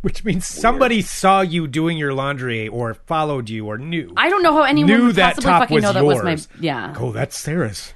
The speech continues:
Speaker 3: And then there's,
Speaker 1: That's
Speaker 3: like, you know,
Speaker 1: Sarah's
Speaker 3: the room
Speaker 1: bathing
Speaker 3: in the
Speaker 1: suit top.
Speaker 3: basement that was fully furnished that had a lock on it. Like, um, I don't know. It's just, it's a strange building.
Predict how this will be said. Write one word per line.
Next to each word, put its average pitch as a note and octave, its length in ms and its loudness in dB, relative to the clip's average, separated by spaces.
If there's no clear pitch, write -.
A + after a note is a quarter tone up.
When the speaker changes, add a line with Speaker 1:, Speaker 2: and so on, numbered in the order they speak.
Speaker 3:
And A3 80 0
then A3 100 0
there's, G#3+ 140 2
Speaker 1:
That's G3 160 -2
Speaker 3:
like, D3+ 60 4
you D#3 40 6
know, F3 120 6
Speaker 1:
Sarah's F#3 120 2
Speaker 3:
the F#3+ 60 2
room A#3+ 160 4
Speaker 1:
bathing A#3 80 4
Speaker 3:
in G3+ 60 0
the E3+ 60 0
Speaker 1:
suit E3 40 -2
top. - 80 -6
Speaker 3:
basement C#4 600 4
that G3 100 4
was F3 120 -4
fully F#3 300 -4
furnished G#3+ 520 -4
that D#3+ 120 -4
had D#3 140 -4
a C#3 40 -2
lock E3 360 0
on E3+ 180 -2
it. D#3+ 180 -4
Like, - 360 -8
um, A#2 520 -8
I A2 120 -6
don't C#3+ 100 -6
know. - 140 -10
It's F3 260 -8
just, - 500 -12
it's - 260 -10
a F3+ 40 -8
strange C3+ 640 -12
building. A2 460 -12